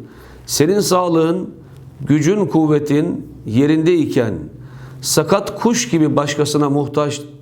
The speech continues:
değilsin. Başkasına muhtaç olmaktansa sağlam kuş gibi olup zayıflara ve düşkünlere yardım etmen, çalışman daha iyi değil mi?" der. Burada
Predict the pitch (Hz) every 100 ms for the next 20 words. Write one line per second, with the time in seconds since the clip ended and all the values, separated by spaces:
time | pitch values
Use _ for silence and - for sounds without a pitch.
0 | - 147 185 170 120 127 95 - - -
1 | - - - - - 139 - 151 143 147
2 | 143 143 143 139 - 139 139 139 143 175
3 | 185 - 131 104 90 - - - - -
4 | - - 131 143 156 135 - 175 - 131
5 | 117 120 127 190 196 - - - - -
6 | 113 127 143 135 135 151 127 117 120 127
7 | - 123 120 127 170 175 - - - -
8 | 104 117 127 127 151 135 - 120 143 170
9 | 170 - - - - - 123 131 123 123
10 | 127 151 151 - - - - 131 143 143
11 | 127 117 104 127 156 120 101 98 87 -
12 | - - - - - - - - - -
13 | - 220 196 190